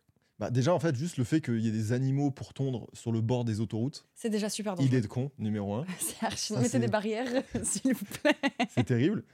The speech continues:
Speaker 1: Ensuite, il y a un, un truc qui existe, c'est que la vache, après, c'est plus, euh, les pays asiatiques, elle
Speaker 2: En
Speaker 1: est sacrée.
Speaker 2: Inde, par exemple, ouais, ouais, elle est sacrée, c'est
Speaker 1: Donc là,
Speaker 2: vrai.
Speaker 1: je comprends qu'on te menote. Mais Cuba,
Speaker 2: Peut-être,
Speaker 1: euh,
Speaker 2: en vrai. Je sais pas, à Cuba.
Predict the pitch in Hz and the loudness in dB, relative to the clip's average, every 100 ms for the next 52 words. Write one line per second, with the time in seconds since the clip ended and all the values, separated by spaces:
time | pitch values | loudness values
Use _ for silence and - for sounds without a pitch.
0 | _ - 120 - - - 117 117 113 113 | _ -4 -2 0 -2 -2 0 2 2 0
1 | 107 - 117 - 156 - 110 110 214 - | -2 -2 -2 -2 -6 -4 -2 -2 -4 -4
2 | 123 113 107 101 101 175 - - _ _ | -2 0 -2 0 -2 -4 -6 -12 _ _
3 | _ _ 98 127 120 98 131 127 110 104 | _ _ -6 -4 -2 -4 -6 -4 -2 -2
4 | 101 98 104 101 104 101 101 156 - - | -2 -2 -2 -2 -2 -4 -6 -8 -14 -6
5 | 208 196 208 240 196 208 190 185 202 202 | -2 0 2 2 0 0 -2 -4 -6 -4
6 | 202 175 160 170 160 214 214 107 156 151 | -4 -4 -6 -8 -8 -6 -4 -4 0 0
7 | - 131 - 175 123 113 117 120 - 117 | 0 -2 -2 -4 -4 -2 -2 -4 -8 -20
8 | - 104 107 - 120 165 208 127 220 214 | -6 -2 0 4 6 6 4 2 2 0
9 | 180 196 180 185 247 359 - 226 226 | 0 -2 -2 -2 0 0 -2 -2 -2